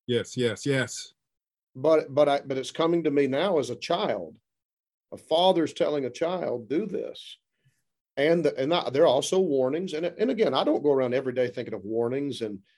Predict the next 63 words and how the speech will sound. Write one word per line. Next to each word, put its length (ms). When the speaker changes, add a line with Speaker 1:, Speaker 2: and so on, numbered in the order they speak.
Speaker 2:
and, 320
uh, 280
y-, 460
you 120
know, 260
and, 80
"Oh 180
boy, 180
I'm 140
go-," 140
you 100
know, 80
I 80
don't 140
feel 140
like 120
I'm 80
about 280
to 60
drop 320
off 200
into 160
the 80
pit 420
or 100
anything 340
like 220
that. 220
That's 220
unhealthy 500
and 140
would 100
harden 260
the, 100
harden 360
the 100
heart. 380
But 180
those 220
warnings 580
are 100
there. 300
They're 160
like 300
the, 200
they're 140
like 260
the, 300
the, 160
the 140
sign 420
in 100
the 60
middle 300
of 160
the 80
road 320
in 80
the 80
coun-, 340
in 80
the 80
country. 500